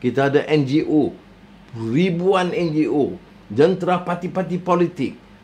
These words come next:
pejabat-pejabat dewan, ahli-ahli de-, em, Dewan Undangan Negeri dan Parlimen, ahli majlis yang bertungkus lumus bekerja. Ya, saya setiap hari saya lihat catatan rakyat itu bangkit untuk menjaga. Dan jentera kerajaan nampak malap sekali.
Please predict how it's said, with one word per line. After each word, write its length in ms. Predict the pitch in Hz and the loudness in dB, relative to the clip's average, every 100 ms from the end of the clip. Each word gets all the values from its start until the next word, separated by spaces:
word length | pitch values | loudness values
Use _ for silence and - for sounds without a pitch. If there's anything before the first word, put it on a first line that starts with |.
| - | -12
pejabat-pejabat 960 | - 131 175 175 - 151 170 175 160 131 | -4 0 0 -2 -4 -2 0 -2 -4 2
dewan, 400 | 156 175 160 143 | 4 4 0 0
ahli-ahli 640 | 143 160 139 156 151 143 | -2 0 0 2 2 0
de-, 480 | 127 127 120 123 117 | 0 0 0 -2 -6
em, 240 | 113 110 | -8 0
Dewan 240 | 127 151 151 | 2 4 2
Undangan 320 | 151 156 151 | 0 2 2
Negeri 320 | 143 143 156 | 2 2 2
dan 160 | 147 113 | 2 0
Parlimen, 480 | 143 160 151 113 - - - - | -4 -2 -4 -8 -12 -20 -20 -8
ahli 240 | 117 160 | -4 0
majlis 560 | 160 165 165 147 - - - - | 0 2 2 0 -6 -18 -20 -6
yang 320 | 120 143 135 | 2 2 4
bertungkus 560 | 131 139 156 143 143 - | 0 0 -2 -2 -2 -2
lumus 480 | 127 196 208 190 113 | -2 -2 0 -2 -2
bekerja. 400 | 127 120 90 87 - - - - | -6 -6 -8 -12 -18 -20 -20 -18
Ya, 80 | - 139 | -12 -10
saya 160 | 120 117 | -6 -6
setiap 320 | - 156 120 | -4 -6 -2
hari 240 | 160 190 | -2 -2
saya 160 | 147 131 | -2 -2
lihat 320 | 127 120 - - - - - | -2 -4 -8 -16 -20 -20 -10
catatan 540 | 156 123 123 113 98 | -6 -6 -6 -6 -6
rakyat 500 | 104 131 127 127 - | -6 -4 -2 -2 -4
itu 160 | 117 113 | -10 -6
bangkit 440 | 107 127 139 151 139 - | -2 0 0 -2 -4 -6
untuk 240 | 117 113 | -6 -2
menjaga. 400 | 113 107 110 - - - - - - | -2 -2 -4 -8 -14 -20 -20 -20 -12
Dan 200 | 117 127 | -6 -2
jentera 360 | 123 131 120 127 | 0 0 -2 -6
kerajaan 400 | 123 127 117 123 | -4 -4 -2 -4
nampak 320 | 117 113 143 | -6 -6 -10
malap 480 | 107 104 131 123 92 - | -10 -4 -4 -4 -6 -14
sekali. 340 | - - 80 | -18 -16 -18